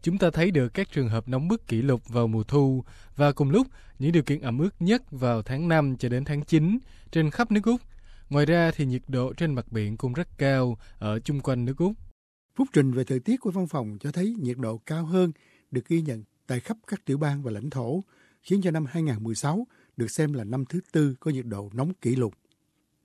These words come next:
Speaker 2: Thế nhưng đầu năm hai ngàn mười sáu bắt đầu với thời tiết nóng kỷ lục,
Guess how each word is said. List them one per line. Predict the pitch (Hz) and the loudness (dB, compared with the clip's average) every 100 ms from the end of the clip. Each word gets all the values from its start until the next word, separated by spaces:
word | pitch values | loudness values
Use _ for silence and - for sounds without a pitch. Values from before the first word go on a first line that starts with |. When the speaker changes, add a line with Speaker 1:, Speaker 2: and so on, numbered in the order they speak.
| _ _ | _ _
Speaker 2:
Thế | 220 | 2
nhưng | 208 190 | 2 0
đầu | 123 | -2
năm | 120 175 | -2 -2
hai | 165 170 | -2 -2
ngàn | 139 | -2
mười | 110 104 | -4 -4
sáu | - 175 | -4 -2
bắt | 226 220 | -4 -4
đầu | 151 117 101 _ _ | -4 -4 -6 _ _
với | - 202 | -2 -2
thời | - 107 | -2 -8
tiết | - 214 - _ | -4 -4 -4 _
nóng | 143 196 | 0 0
kỷ | - 147 | 2 0
lục, | 110 | 0